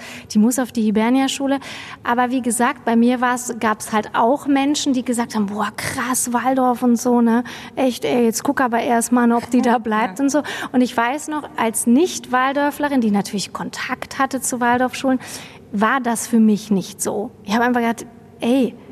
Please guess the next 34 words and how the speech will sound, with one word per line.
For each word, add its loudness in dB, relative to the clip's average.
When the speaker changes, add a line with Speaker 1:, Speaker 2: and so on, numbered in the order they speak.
Speaker 1:
das -4
ist -2
eine 4
Schule, 0
die 0
ist 0
normal, 4
meine 2
Schulzeit, 0
ich -2
war 2
nicht 2
auf 0
einer 2
Waldorfschule, -2
die 0
war 2
auch 0
so.“ -2
Und 2
für 0
mich 2
war 0
da 2
nichts 0
kurios, 2
komisch 2
oder 0
dass -2
ich -14
gedacht -2
hab, -2
„Hä? 0
Se-, 2